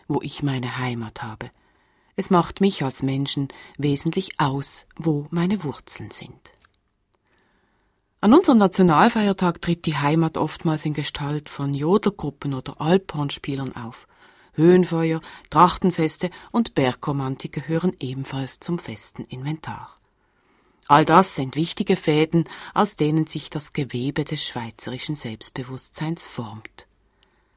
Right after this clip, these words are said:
Heimat stiftet Identität. Deshalb ist es auch wichtig, die Heimat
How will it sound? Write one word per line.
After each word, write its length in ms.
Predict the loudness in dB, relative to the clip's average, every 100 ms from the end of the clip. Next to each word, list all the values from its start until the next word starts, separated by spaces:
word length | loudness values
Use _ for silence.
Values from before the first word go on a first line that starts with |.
| -10
Heimat 540 | -6 -4 -2 -4 -6 -20 -20 -16
stiftet 540 | -4 -2 -2 -6 -8
Identität. 840 | -6 -6 -6 -6 -10 -14 -14 _ -20 _ _ _ _ _
Deshalb 400 | -4 -4 -6 -6
ist 200 | -8 -10
es 120 | -10
auch 200 | -8 -8
wichtig, 460 | -10 -12 -10 -10 -12 _ _ -6
die 120 | -4 -2
Heimat 540 | -4 -6 -8 -10 -18